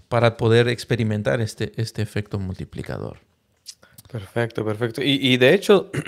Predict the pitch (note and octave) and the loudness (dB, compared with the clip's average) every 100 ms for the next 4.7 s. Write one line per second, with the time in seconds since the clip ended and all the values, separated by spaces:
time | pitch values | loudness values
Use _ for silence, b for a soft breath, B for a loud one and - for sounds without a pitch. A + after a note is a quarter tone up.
0 | C3+ _ _ - - C3+ B2+ C3 _ - | -8 _ _ -20 -6 -2 -2 -4 _ -10
1 | F3+ D#3 G#2+ - D3 C#3 C3+ B2+ F3+ G#3+ | -8 -8 -10 -10 -4 -4 -2 2 4 4
2 | F3+ - _ _ _ _ _ _ _ - | 2 -4 _ _ _ _ _ _ _ 2
3 | C3 C#3 C#3 B2+ C3+ E3+ F#3 B2+ G#2+ - | 4 6 4 6 6 6 4 4 2 6
4 | C3+ D#3 - G#2+ A2 - | 6 6 4 2 2 -6